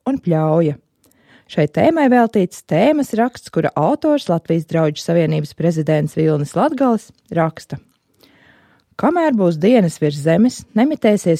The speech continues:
sēšana un pļaušana, augstums un karstums, vasara un ziema, diena un nakts." Pirmā Mūzes astoņi divdesmit divi.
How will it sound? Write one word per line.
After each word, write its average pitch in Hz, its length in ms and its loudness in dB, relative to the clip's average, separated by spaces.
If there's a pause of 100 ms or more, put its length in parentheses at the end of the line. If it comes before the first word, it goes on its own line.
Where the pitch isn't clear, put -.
(140)
sēšana 294 500 -2
un 180 140 -2
pļaušana, 262 600 0 (640)
augstums 214 540 0
un 151 80 -2
karstums, 277 640 -2 (180)
vasara 175 600 -2
un 160 120 0
ziema, 277 520 -2 (180)
diena 240 560 2
un 240 160 4
nakts." 160 500 -2 (600)
Pirmā 151 320 2
Mūzes 226 480 2
astoņi 185 400 0
divdesmit 156 520 -2
divi. 147 280 0